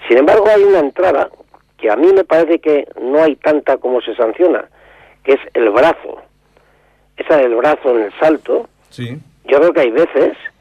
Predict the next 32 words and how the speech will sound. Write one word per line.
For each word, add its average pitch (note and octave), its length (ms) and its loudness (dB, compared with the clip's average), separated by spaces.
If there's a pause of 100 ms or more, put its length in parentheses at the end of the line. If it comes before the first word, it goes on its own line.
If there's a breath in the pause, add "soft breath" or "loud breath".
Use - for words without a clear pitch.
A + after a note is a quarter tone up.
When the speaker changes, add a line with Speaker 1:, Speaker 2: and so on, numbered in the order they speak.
(440)
Speaker 1:
que - 80 -4
la A2 160 0
sacan D#3 260 0
como, B2+ 180 -2
"No, D3 220 0
es E3 160 -2
que F#3 80 0
la F#3+ 80 4
ha F#3 40 0
pegado F#3+ 300 0
con A#2 200 -4
el G#2 120 -6
codo". B2 240 0
Oiga, G#2+ 320 0
el G2+ 140 -12
codo G3+ 240 2
no - 100 -2
se - 120 -8
puede G#2+ 360 -2 (200)
separar A2 380 0
del G2 160 -8
cuerpo, - 480 -4 (140)
pero A2 200 0
no B2 160 0
la F#3 100 4
ha D#3+ 40 2
entrado A2 320 -4
mal, A#2+ 360 -2
ha A#2+ 100 -6
sido C#3+ 200 -6
un G#2+ 160 -8
choque - 480 -4